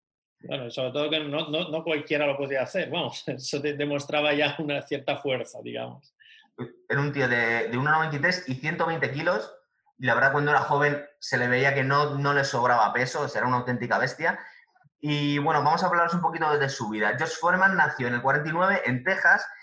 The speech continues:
Speaker 2: y la verdad es que tuvo una vida bastante complicada. Tuvo un, se-, salió del colegio con quince años y se dedicó, pues, a estar en las calles y robar hasta que le captaron en, en un gimnasio mo-, de boxeo amateur.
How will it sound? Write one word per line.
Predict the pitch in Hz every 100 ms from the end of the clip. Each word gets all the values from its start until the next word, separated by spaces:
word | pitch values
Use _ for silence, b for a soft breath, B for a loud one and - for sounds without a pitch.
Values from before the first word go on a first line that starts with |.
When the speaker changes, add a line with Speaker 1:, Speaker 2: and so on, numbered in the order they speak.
| B 151
Speaker 2:
y |
la | 143
verdad | 147 175
es |
que | 175
tuvo | 175
una | 175
vida | 170 185
bastante | 156 165 165
complicada. | 151 127 123 98 85 -
Tuvo | 139 143 156 156 147
un, | 143 143 143 143 139 -
se-, | - 139 131
salió | - - - 147
del | 165
colegio | 160 127 123 117 117
con | 120
quince | 123 147 156
años | 160 170 -
y | 131
se | 113
dedicó, | 104 101 117
pues, | - 127
a |
estar | - 104
en | 101
las | -
calles | - 120 135 135 -
y |
robar | 107 107 131 139 - - b b _
hasta | 117 - 120 117
que | 117
le | 113 110
captaron | 107 101 110 123 147 151
en, | 131 117 107 101
en | 101 120
un |
gimnasio | 123 120 113 127
mo-, | 117 110
de | 117 117 113
boxeo | 110 - 123
amateur. | 110 98 92